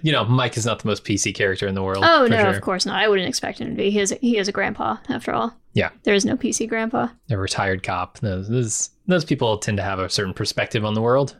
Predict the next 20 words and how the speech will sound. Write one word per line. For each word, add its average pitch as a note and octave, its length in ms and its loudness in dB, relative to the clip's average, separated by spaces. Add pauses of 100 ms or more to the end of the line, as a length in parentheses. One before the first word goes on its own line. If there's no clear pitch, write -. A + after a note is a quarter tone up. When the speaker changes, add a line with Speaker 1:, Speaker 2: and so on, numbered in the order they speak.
Speaker 2:
Mm-hmm. C#4+ 380 6 (520)
Speaker 1:
Uh, G2 440 0
Speaker 2:
Remarkably A#3 560 2
similar C4 360 2
to C#4 80 0
Lalo's. B3 520 -2 (160)
Speaker 1:
Next C#3 280 2
up, C#3+ 320 2 (120)
Kim A2 520 2 (200)
goes A2+ 320 0
to G#2+ 340 2
the G2+ 100 -2
jail G2 540 0 (120)
to B2 100 -2
ask G2 360 -2
Lalo G2 300 0
what F#2+ 160 -2
happened F#2+ 300 -6
to F#2 40 -6
Saul. F#2 460 0